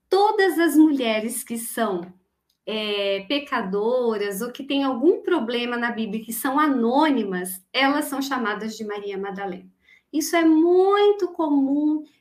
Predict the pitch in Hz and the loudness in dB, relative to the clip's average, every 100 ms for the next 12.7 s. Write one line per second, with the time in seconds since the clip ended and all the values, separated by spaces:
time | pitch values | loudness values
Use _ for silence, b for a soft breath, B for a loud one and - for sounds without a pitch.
0 | _ 277 294 311 320 320 330 311 311 294 | _ -2 4 6 8 6 4 2 0 -2
1 | 285 302 285 320 277 311 392 302 294 277 | 0 0 0 0 0 2 4 4 4 0
2 | 285 - 277 277 240 - 233 226 - 220 | -4 2 4 4 -2 -6 -6 -6 -6 -8
3 | 208 202 - - 196 175 185 226 226 214 | -8 -8 -12 -14 -10 -8 -6 -4 -4 -6
4 | B B 226 254 349 359 302 233 220 214 | B B -4 4 8 8 6 2 -6 -8
5 | 208 254 262 - 262 247 226 220 190 226 | -8 -8 -8 -10 -8 -8 -4 -4 -4 -4
6 | 247 233 B _ 269 302 381 415 415 311 | -6 -10 B _ 6 8 8 6 4 2
7 | 269 269 247 240 269 285 339 415 539 - | 2 0 -4 -2 4 6 6 4 0 -4
8 | 415 415 330 262 269 302 311 262 254 269 | -6 -2 0 2 2 2 2 0 -2 -4
9 | 294 240 247 240 269 226 226 226 233 220 | -4 -8 -6 -8 -8 -8 -6 -6 -8 -14
10 | - 202 220 254 - - 269 247 262 269 | -8 -2 -2 -4 -12 -14 -10 -8 -6 -8
11 | - 254 247 294 440 415 330 294 277 269 | -8 -8 -2 0 2 4 4 4 2 0
12 | 254 226 220 214 240 254 | -2 -6 -8 -6 -6 -8